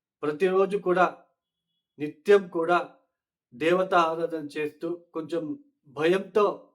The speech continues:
రోడ్డు పైన ఎక్కడానికి ప్రయత్నం చేయండి. అలానే రాత్రిపూట ప్రయాణాన్ని తప్పించండి. ఎవరైతే ఈ వీడియోని చూస్తున్నారో లైక్ చేయండి, షేర్ చేయండి, సబ్స్క్రైబ్ చేసుకోండి.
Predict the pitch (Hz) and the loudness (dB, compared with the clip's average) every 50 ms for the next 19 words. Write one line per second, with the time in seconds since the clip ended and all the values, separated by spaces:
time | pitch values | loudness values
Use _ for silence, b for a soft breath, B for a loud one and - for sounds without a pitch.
0 | _ _ _ 147 139 165 175 175 180 175 170 170 165 170 170 165 160 151 143 143 | _ _ _ -6 -4 -2 -2 -2 -2 -2 0 0 0 0 0 -4 -6 -6 -10 -14
1 | 131 - 175 175 165 160 156 147 156 127 143 147 151 147 147 160 151 147 143 - | -8 -6 -4 -2 -2 -2 -4 -8 -10 -6 -4 -4 -4 -4 -6 -8 -10 -10 -8 -4
2 | 147 147 147 143 147 147 151 - _ _ _ _ _ _ _ _ _ _ _ 135 | -4 -2 -2 -4 -6 -10 -12 -18 _ _ _ _ _ _ _ _ _ _ _ -2
3 | 139 165 190 202 202 185 160 160 170 190 220 - - 233 226 233 208 202 180 196 | 0 2 4 4 2 2 4 4 4 4 2 2 -2 -4 0 2 2 2 4 4
4 | 185 180 175 - - _ _ _ 165 156 160 165 170 165 160 160 160 151 143 147 | 2 2 2 -2 -8 _ _ _ -2 0 0 0 0 -2 -4 -6 -8 -10 -8 -8
5 | 143 143 - 170 160 151 - - 139 123 120 123 - _ _ _ _ _ _ _ | -10 -8 -8 -10 -12 -12 -12 -14 -14 -14 -16 -20 -20 _ _ _ _ _ _ _
6 | _ _ _ _ _ _ _ _ _ _ _ - 147 175 190 208 214 208 196 - | _ _ _ _ _ _ _ _ _ _ _ 0 2 2 4 6 4 4 2 2
7 | 196 175 156 147 - - _ _ _ _ 156 160 170 175 170 170 170 147 147 - | 0 -2 -2 -2 -6 -14 _ _ _ _ -8 -2 0 0 0 0 -4 -8 -6 -6
8 | 175 160 165 - - 160 160 160 151 147 156 160 - _ _ _ 135 147 165 185 | -6 -6 -6 -8 -10 -8 -6 -6 -6 -8 -8 -10 -16 _ _ _ -4 -2 0 0
9 | 185 180 - - 160 156 147 147 143 147 - - _ - - 180 180 180 175 175 | -2 -4 -8 -10 -10 -8 -8 -10 -12 -12 -14 -16 _ -8 -4 -2 -2 -2 -4 -6
10 | - 160 151 147 143 139 131 - 151 - - - - - 170 165 170 - 160 147 | -8 -10 -8 -8 -10 -12 -12 -10 -12 -12 -12 -12 -8 -6 -6 -6 -6 -6 -8 -8
11 | 143 - _ - 147 143 139 143 | -8 -8 _ -10 -10 -8 -8 -12